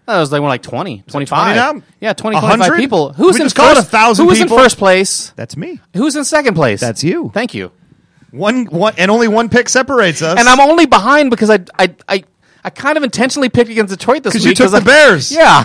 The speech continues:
Speaker 2: Yeah, nice. <laughs> In any case, though, yeah, we've been rooting and rooting and rooting. And what happens? We get to the final game, the final day of the regular season.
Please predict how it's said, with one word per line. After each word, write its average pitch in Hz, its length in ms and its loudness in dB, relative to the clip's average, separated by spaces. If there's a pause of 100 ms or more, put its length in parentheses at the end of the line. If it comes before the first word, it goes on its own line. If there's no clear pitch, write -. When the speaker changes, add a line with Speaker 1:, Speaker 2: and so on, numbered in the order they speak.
(140)
Speaker 2:
Yeah, 107 180 -8 (100)
nice. - 380 -10 (380)
<laughs> - 380 -20
In 196 100 -6
any 269 160 -2
case, 208 260 -2
though, 196 180 2
yeah, 190 180 0
we've 185 180 0
been 196 100 0
rooting 220 300 2
and 208 100 0
rooting 214 180 -2
and 202 80 0
rooting. 208 200 0
And 196 60 0
what 240 120 2
happens? 254 580 -2 (160)
We 233 120 -6
get 302 260 -4
to 311 100 -8
the 226 100 0
final 269 440 0
game, 240 580 -2
the - 120 -10
final 240 360 -2
day 214 340 0
of 180 100 -2
the 180 100 -4
regular 214 420 0
season. 131 720 -6